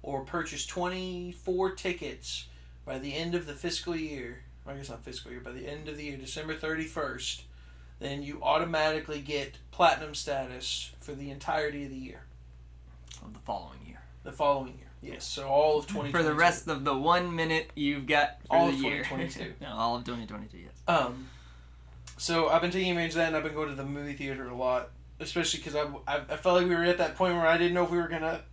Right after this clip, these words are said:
Speaker 1: shut down or
Speaker 2: Yeah,
Speaker 1: not.
Speaker 2: it was, it was, it was sketchy there for a few weeks that we, that there was possibility it was gonna shut down, but it, it now looks like either one, it's not going to, or America just doesn't give a fuck,
Speaker 1: I
Speaker 2: and
Speaker 1: think
Speaker 2: we're just
Speaker 1: we're,
Speaker 2: gonna
Speaker 1: we're
Speaker 2: stay
Speaker 1: almost
Speaker 2: home.
Speaker 1: at that point where they don't, don't give a
Speaker 2: <laughs>
Speaker 1: fuck.
Speaker 2: I don't think they give a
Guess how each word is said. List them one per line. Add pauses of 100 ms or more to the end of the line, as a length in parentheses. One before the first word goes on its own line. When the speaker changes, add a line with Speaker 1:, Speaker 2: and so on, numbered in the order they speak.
(300)
Speaker 1:
shut
down
or
Speaker 2:
Yeah,
Speaker 1:
not.
Speaker 2:
it
was,
it
was,
it
was
sketchy
there
for
a
few
weeks
that
we,
that
there
was
possibility
it
was
gonna
shut
down,
but
it, (140)
it
now (100)
looks
like (920)
either
one,
it's
not
going
to,
or
America
just
doesn't
give
a (180)
fuck,
Speaker 1:
I
Speaker 2:
and
Speaker 1:
think
Speaker 2:
we're
just
Speaker 1:
we're,
Speaker 2:
gonna
Speaker 1:
we're
Speaker 2:
stay
Speaker 1:
almost
Speaker 2:
home.
Speaker 1:
at
that
point
where (160)
they
don't,
don't
give
a
Speaker 2:
<laughs>
Speaker 1:
fuck.
Speaker 2:
I
don't
think
they
give
a